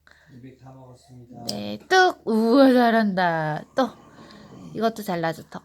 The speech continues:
Speaker 2: 작게. 더 작게. 싹. 뚝! 우와, 더 작게 잘랐다. 이것도 더 작게 자를까? 이것도 더 작게.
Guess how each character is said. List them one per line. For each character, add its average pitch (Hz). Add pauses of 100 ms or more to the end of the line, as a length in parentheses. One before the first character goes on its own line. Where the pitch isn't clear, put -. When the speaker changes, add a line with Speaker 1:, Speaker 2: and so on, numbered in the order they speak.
Speaker 2:
작게. - (460)
더 190
작게. 175
싹. 151 (2750)
뚝! -
우와, 294
더 285
작게 254
잘랐다. 214 (260)
이것도 311
더 226
작게 196
자를까? 185 (300)
이것도 247
더 202
작게. 190